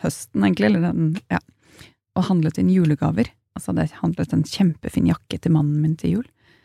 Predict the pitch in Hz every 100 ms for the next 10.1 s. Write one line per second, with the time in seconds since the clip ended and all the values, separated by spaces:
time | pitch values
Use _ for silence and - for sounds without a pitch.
0 | _ _ _ _ _ _ _ _ 185 -
1 | 170 165 156 156 156 175 - 190 165 165
2 | - 180 160 - 277 - _ - - _
3 | _ - 170 - 190 170 - 160 - -
4 | 190 190 - _ _ _ _ _ _ 165
5 | - 156 143 143 143 - - 175 - -
6 | - - _ - - _ 156 151 - 302
7 | - - _ _ - - - 269 294 285
8 | 214 196 302 392 605 523 554 _ _ -
9 | - - - - 349 311 - _ - -